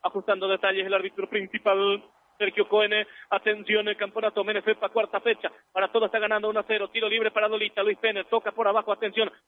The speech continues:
habilita Mario Di Gira. Atención, la devolución es para quien y ya interviene Chamorro para, Para Todo y va sacando la pelota fuerte. Interviene el capitán Keller. Salida para Lolita.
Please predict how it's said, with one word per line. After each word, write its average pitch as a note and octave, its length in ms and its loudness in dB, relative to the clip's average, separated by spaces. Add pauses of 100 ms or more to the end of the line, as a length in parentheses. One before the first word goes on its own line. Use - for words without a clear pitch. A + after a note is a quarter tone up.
habilita G3+ 420 0
Mario G#3+ 220 2
Di A3 260 -2
Gira. A3 320 0
Atención, A3 440 -2
la A3 120 2
devolución A3 400 2
es G3+ 40 -6
para A3 180 0
quien A3 180 -2
y G3 100 -6
ya G3 140 -2 (220)
interviene G#3+ 520 0
Chamorro G#3 400 -2
para, G3+ 160 2
Para G3+ 220 0
Todo G#3+ 140 2
y G#3+ 40 2
va G#3 80 2
sacando G#3 320 -2
la G#3+ 100 2
pelota G#3+ 300 -2
fuerte. G#3+ 340 0 (260)
Interviene G#3+ 440 0
el G#3 80 -4
capitán A3+ 400 -2
Keller. A#3 480 -2
Salida A3+ 240 -2
para F3+ 160 0
Lolita. D#3 560 0